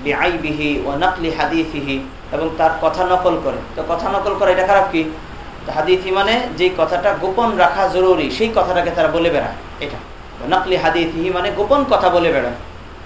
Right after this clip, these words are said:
কিন্তু ওয়াকুলুনা, এবং তারা বলে, ইদা নুহু আন যালিক, যখন তাদেরকে এটা থেকে বারণ করা হয়, লিআল্লা ইয়াবলুগাহু, যেন এই কথাটা আবার নবীর কানে গিয়ে না পৌঁছে যায়।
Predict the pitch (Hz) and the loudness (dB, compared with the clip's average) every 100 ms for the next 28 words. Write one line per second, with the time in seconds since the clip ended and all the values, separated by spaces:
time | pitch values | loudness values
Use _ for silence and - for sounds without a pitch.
0 | - - 220 226 202 202 202 220 220 226 | -12 -4 0 4 4 4 4 4 6 4
1 | 233 180 190 220 - - - - 175 196 | 4 2 2 -2 -10 -14 -14 -4 -2 -2
2 | 196 190 185 139 151 156 135 - 185 196 | 2 4 4 4 2 4 2 0 2 4
3 | 175 175 180 240 202 185 156 165 247 254 | 4 2 2 4 4 2 4 6 6 4
4 | - - 160 190 185 180 190 175 180 175 | -4 -8 -4 -2 0 0 0 -2 -2 -2
5 | 196 180 185 220 220 175 156 131 127 - | -2 4 6 6 4 4 6 4 0 -6
6 | - - - 175 202 214 208 190 208 202 | -14 -14 -4 2 2 4 4 6 4 4
7 | 190 170 143 147 - 170 185 202 190 185 | 0 2 2 2 -2 -2 -2 -2 -2 -2
8 | 165 180 190 180 175 185 220 208 196 202 | -2 0 2 2 2 0 0 0 0 0
9 | 185 185 185 190 185 160 143 | 0 0 0 -2 0 0 0